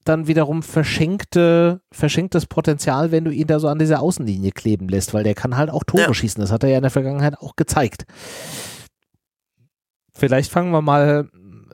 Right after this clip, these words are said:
Speaker 1: mit der Frage an, wen würdest du denn vorne in den Sturm stellen? Weil da haben wir ja auch Optionen.
Speaker 2: Ja, ich würde tatsächlich mit Burkhardt starten,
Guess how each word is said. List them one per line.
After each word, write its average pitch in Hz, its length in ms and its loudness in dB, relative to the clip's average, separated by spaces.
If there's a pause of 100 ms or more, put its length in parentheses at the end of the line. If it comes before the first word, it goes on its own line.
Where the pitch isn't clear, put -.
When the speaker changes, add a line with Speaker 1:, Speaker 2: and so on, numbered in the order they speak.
Speaker 1:
mit 139 200 -2
der 135 80 4
Frage 143 460 2
an, 143 360 -4
wen 143 280 2
würdest 156 280 2
du 139 40 0
denn 131 180 0
vorne 143 360 0
in 120 120 -2
den 123 160 -4
Sturm 170 300 0
stellen? 98 420 -2
Weil 104 120 0
da 110 280 0 (140)
haben 127 200 -4
wir 139 80 4
ja 131 120 2
auch 113 200 -2
Optionen. 104 560 -4 (1900)
Speaker 2:
Ja, - 140 2 (260)
ich - 420 -2
würde 233 440 0
tatsächlich 190 640 -2
mit 165 160 -6
Burkhardt 180 360 -2
starten, 175 520 -2